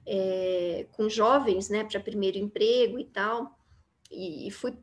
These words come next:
tinha que falar um pouco sobre a fábrica, e nós fazemos cartão, né, cartão bancário. É, veio a história do, do Nubank também, né, que é o... e ele começou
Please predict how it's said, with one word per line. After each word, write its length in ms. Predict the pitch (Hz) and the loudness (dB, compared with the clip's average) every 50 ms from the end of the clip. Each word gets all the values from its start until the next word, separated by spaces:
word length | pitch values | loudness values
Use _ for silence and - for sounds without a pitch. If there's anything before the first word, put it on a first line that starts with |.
| - - | -18 -10
tinha 200 | - - 233 254 | -6 -4 -2 -2
que 60 | 247 | -2
falar 320 | - - 240 240 233 226 254 | 0 2 4 4 6 4 4
um 100 | 277 277 | 4 6
pouco 180 | - 240 233 | 6 6 6
sobre 260 | - - 254 214 214 208 | 4 2 0 2 2 2
a 60 | 202 | 2
fábrica, 840 | - - - 214 220 254 254 254 233 226 220 214 214 214 - 202 208 | 0 0 2 4 6 6 6 6 4 2 0 -2 -2 -2 -2 -2 0
e 420 | 202 196 202 202 196 196 190 190 185 - 180 180 | 0 -2 -4 -6 -8 -8 -10 -10 -10 -8 -8 -6
nós 220 | 185 202 - - | -6 -6 -4 -2
fazemos 320 | - 226 226 220 220 226 | 0 2 2 2 2 2
cartão, 640 | - - 208 196 196 196 - - 226 226 240 254 247 226 | 0 0 2 2 2 0 -2 2 4 6 6 6 4 2
né, 140 | 196 196 | 0 -2
cartão 420 | 214 - - 196 196 - - 208 208 | -4 -4 -4 -4 -4 -4 -4 -4 -2
bancário. 720 | 202 202 190 196 196 - 214 214 233 240 233 247 254 254 - _ _ _ _ _ _ | -2 -2 -2 -4 -4 -2 0 0 2 0 0 -2 -4 -6 -10 _ _ _ _ _ _
É, 680 | - 185 131 156 170 170 175 170 180 - - - - - - 139 143 147 160 | -10 -8 -6 -6 -6 -6 -6 -6 -6 -8 -8 -10 -10 -10 -12 -12 -10 -8 -4
veio 240 | 170 190 202 220 220 | 0 2 4 4 4
a 40 | 220 | 4
história 440 | 226 - - - 208 202 208 220 220 | 2 0 -2 0 0 2 2 2 2
do, 420 | 202 190 220 214 214 214 202 196 | 0 0 0 2 2 2 2 0
do 240 | 190 196 - 214 220 | -2 -2 -2 0 0
Nubank 680 | 220 220 214 202 208 202 214 233 240 226 226 - - | 2 0 0 2 4 4 4 4 2 0 -2 -6 -10
também, 440 | - - - 180 175 180 180 180 175 | -12 -8 -6 -4 -4 -2 -2 -2 -2
né, 240 | 170 175 185 220 277 - - - _ _ - - - - _ _ _ _ - _ | -4 -4 -4 -6 -8 -10 -16 -20 _ _ -20 -20 -20 -20 _ _ _ _ -20 _
que 140 | - - 180 | -10 -6 -6
é 80 | 175 | -4
o... 600 | 175 170 165 165 156 151 139 - - - - 214 208 _ _ _ _ _ _ _ _ _ _ _ _ - - - _ _ _ _ _ - | -2 -2 -2 -2 -4 -4 -6 -8 -10 -14 -16 -16 -18 _ _ _ _ _ _ _ _ _ _ _ _ -20 -20 -20 _ _ _ _ _ -8
e 140 | 180 196 196 | 0 4 8
ele 640 | 208 220 233 247 247 277 302 339 320 - - - - _ _ _ _ | 8 10 10 8 8 6 6 6 4 2 -2 -16 -20 _ _ _ _
começou 960 | - 262 233 262 247 247 247 - - 254 247 277 311 311 285 - - - - | 2 2 4 6 4 4 2 4 6 8 8 8 8 6 4 2 -2 -12 -20